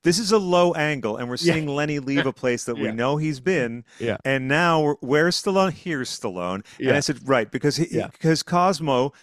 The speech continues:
Speaker 1: would be sitting out in the freezing cold all night
Speaker 2: Yeah.
Speaker 1: long.
Speaker 2: Yeah, so mad.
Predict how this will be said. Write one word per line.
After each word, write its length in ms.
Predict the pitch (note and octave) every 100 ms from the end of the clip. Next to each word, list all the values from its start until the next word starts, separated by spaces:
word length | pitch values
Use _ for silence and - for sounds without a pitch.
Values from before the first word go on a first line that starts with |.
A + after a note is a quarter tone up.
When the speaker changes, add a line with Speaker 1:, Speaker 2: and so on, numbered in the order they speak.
| _
Speaker 1:
would 120 | C#3+
be 100 | C3
sitting 300 | C3+ D#3+ D#3
out 100 | D3+
in 60 | C3+
the 120 | A#2
freezing 840 | - - - G3 G#3 A3 F3 F3+ D#3
cold 560 | C#3 F3 D3+ A#2+ A2+ -
all 120 | C#3
night 200 | C3+ B2+
Speaker 2:
Yeah. 40 |
Speaker 1:
long. 240 | G#2+ D#2+ -
Speaker 2:
Yeah, 260 | C3+ C3 F#2
so 360 | A#2 - D3+ D#3
mad. 520 | D3 C3+ A2+ G2+